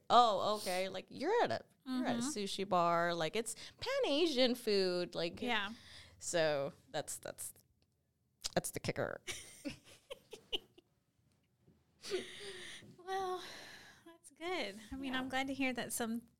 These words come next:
Speaker 2: life changes are happening.
Speaker 1: I don't, did I not tell you twenty twenty-three we were gonna elevate, bitch? It's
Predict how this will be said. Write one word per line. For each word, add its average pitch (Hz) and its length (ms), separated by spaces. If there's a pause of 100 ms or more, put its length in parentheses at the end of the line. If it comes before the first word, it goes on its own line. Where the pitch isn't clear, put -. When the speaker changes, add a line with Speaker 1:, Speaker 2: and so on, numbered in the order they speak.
(140)
Speaker 2:
life 214 320
changes 254 360
are 311 80
happening. 320 800 (760)
Speaker 1:
I 254 60
don't, - 440 (640)
did 311 180
I 381 80
not 415 240
tell 294 180
you 294 320
twenty 254 280
twenty-three 233 580
we 202 100
were 190 120
gonna 190 240
elevate, 160 500
bitch? - 640
It's - 20